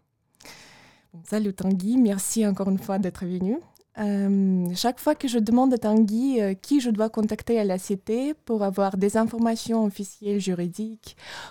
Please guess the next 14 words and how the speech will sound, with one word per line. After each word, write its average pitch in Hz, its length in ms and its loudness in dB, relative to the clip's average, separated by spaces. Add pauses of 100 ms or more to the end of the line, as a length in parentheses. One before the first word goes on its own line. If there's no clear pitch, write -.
(140)
pour 226 140 2
publier 240 500 6
une 208 140 10
annonce 202 340 6
sur 233 160 2
le 202 120 4
portail, 269 680 2 (400)
pour 202 300 0
organiser 247 560 6
un 208 100 8
événement, 208 680 6 (100)
il 220 140 8
me 202 80 8
répond, « 240 480 2